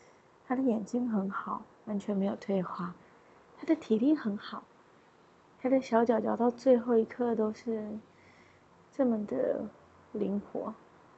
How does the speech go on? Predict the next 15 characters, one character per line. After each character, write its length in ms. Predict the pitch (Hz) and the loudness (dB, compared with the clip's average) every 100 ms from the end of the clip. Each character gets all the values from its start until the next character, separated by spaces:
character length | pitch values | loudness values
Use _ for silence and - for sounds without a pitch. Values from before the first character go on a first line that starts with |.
| - - - - - | -20 -20 -20 -14 -4
它 340 | 220 220 233 233 | 0 2 0 -2
拖 260 | - 233 | 2 4
着 140 | 220 202 | 4 2
它 420 | 190 185 185 185 214 - - - - - - - - - - - - - - - | -2 0 0 0 -4 -10 -18 -16 -18 -18 -18 -18 -20 -20 -20 -20 -20 -20 -20 -18
生 280 | - 240 226 | -4 0 2
病 140 | 247 226 | 4 2
的 100 | 190 | 0
身 280 | - 196 190 | -2 -2 -2
体， 200 | - - 190 | -8 -16 -14
它 60 | 190 | -8
还 160 | 190 185 | -4 -4
是 180 | 180 190 | -2 -2
会 140 | 208 | -2
自 160 | 202 214 | -2 -8
己 160 | 240 | -10